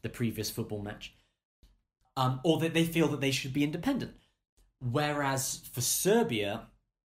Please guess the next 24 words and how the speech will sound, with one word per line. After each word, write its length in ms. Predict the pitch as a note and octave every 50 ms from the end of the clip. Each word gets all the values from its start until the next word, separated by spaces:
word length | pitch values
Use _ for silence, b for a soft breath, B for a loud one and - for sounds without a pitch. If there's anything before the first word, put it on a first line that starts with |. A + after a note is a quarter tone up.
| _ _ _ _ _ _ _ _ _ - - - -
there 340 | C#3 B2+ D3 D#3 E3 E3 D3
is 180 | C#3+ C#3 C3 - - -
a, 200 | C3 A#2 A#2 A2+
not 380 | A#2 A#2+ B2+ D#3+ G3 G3 - -
only 400 | D3 C#3+ C#3 C3+ B2+ A#2+ B2 A#2
a 60 | A2+
lot 220 | A2 A2 A#2 A2+ A2
of, 300 | G#2 G2+ - - - - _ -
uh, 220 | G2+ F#2+ F2+ F#2+ - -
a 40 | A2+
lot 140 | A2 A2
of 80 | G#2+ G2+
their 120 | - F#2+
history 500 | F2 - - E3 E3 - - G#2+ G2+ G2
built 280 | F#2+ F2 G#2+ G2+ - - -
into 220 | G#2+ G2 G2 -
Kosovo, 500 | - - G2+ F#2 - F#2 F2 F2 F2 F#2 - b b b b b b -
but 160 | C#3 C3+ B2+
also 500 | D3 F3 F3+ - - B2+ A#2 A#2 A2+ - B B B B -
a 120 | C3 A#2+
lot 380 | A#2+ A#2+ A#2+ C3 C#3 C#3 C#3 - -
of 160 | C3+ B2 A2
their 180 | - A#2+ A#2 A#2
churches 720 | - - - - A#2+ A2+ A2+ - - - G2+ F#2 F2+